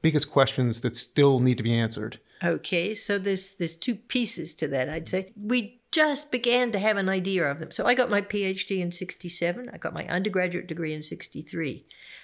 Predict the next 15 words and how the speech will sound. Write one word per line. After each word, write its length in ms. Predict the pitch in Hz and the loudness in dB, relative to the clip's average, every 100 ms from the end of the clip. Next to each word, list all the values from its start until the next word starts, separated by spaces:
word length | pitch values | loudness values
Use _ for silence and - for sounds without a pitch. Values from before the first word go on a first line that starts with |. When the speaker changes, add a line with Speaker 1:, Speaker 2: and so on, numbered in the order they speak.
| - | -4
Speaker 2:
The 120 | 185 | -2
things 360 | 185 254 247 226 | 2 0 0 -2
called 380 | - 196 180 | -2 -2 -4
quarks, 680 | - 196 214 285 - - - - | -2 2 2 0 0 0 -2 -6
which 260 | 185 190 190 | -2 0 4
are 520 | 180 180 175 175 - _ - | 4 6 4 0 -4 _ -6
the 100 | 143 | -4
smallest 420 | 170 160 165 - | -2 -2 -2 -2
particles 480 | 160 165 170 175 - | -2 -2 -2 -4 -4
that 100 | 151 | -4
make 220 | 160 165 | -4 -4
up 140 | - | -6
protons 500 | - 156 147 151 151 | -4 -6 -4 -4 -4
and 80 | 156 | -4
neutrons, 600 | 160 185 202 214 240 - | -4 -4 -2 -4 -6 -10